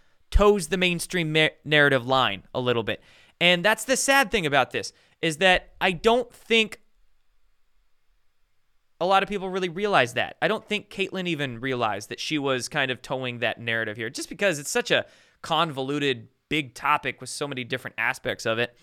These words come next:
that it do-, it takes years to be deep in it to really get a, a solid idea, you know? Another subject I've been researching for ten and talking about for a long time, and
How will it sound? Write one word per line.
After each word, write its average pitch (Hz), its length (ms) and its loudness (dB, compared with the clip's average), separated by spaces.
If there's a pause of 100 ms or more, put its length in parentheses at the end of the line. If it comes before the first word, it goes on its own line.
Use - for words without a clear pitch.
(360)
that 139 320 2
it 175 160 -8
do-, 226 220 4
it 220 100 -2
takes 247 280 -2
years 139 600 -2 (440)
to 151 100 -4
be 139 140 0
deep 143 360 -2
in 160 140 0
it 131 240 0 (400)
to 139 100 -12
really 151 240 -2
get 143 220 2
a, 123 320 2 (240)
a 120 80 -6
solid 131 440 0
idea, 117 380 -2
you 104 140 -10
know? 110 200 -8 (380)
Another 147 240 -2
subject 127 520 -6
I've 123 120 -2
been 120 120 -6
researching 127 520 -6
for - 140 -12
ten 123 380 -6
and 110 140 -10
talking 127 280 -4
about 120 200 -2
for 131 80 -8
a 120 40 -4
long 120 260 -6
time, 120 540 -6
and 107 120 -10